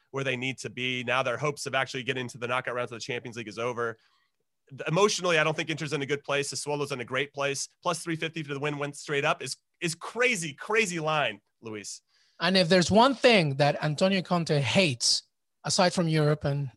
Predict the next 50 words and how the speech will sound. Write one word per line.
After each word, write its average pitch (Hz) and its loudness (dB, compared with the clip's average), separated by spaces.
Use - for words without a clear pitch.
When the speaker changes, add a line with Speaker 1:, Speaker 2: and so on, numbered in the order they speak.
Speaker 2:
the 139 -4
<laughs> - -12
Champions 151 0
League, 147 -2
if 175 2
there's 175 6
one 247 8
thing 240 8
that 202 10
he 170 6
hates, 170 6
it's 147 -2
playing 208 6
against 170 2
teams 170 2
who 156 2
love 143 4
to 147 2
have 143 0
the 135 0
ball. 123 0
And 143 -2
I'm 139 -2
telling 175 2
you, 143 0
Sassuolo 185 4
plays 160 0
some 160 -2
beauty. 165 0
It's - 2
not 320 4
like, 277 2
it's - -2
not 269 6
this 254 2
tiki-taka 214 2
thing 190 2
that 175 0
you 156 0
think 165 2
about. 135 0
It's 151 2
just - 4
the 151 0
constant 226 2
movement. 175 4
It's 143 -4
beautiful 165 4
to 160 0
watch. 156 6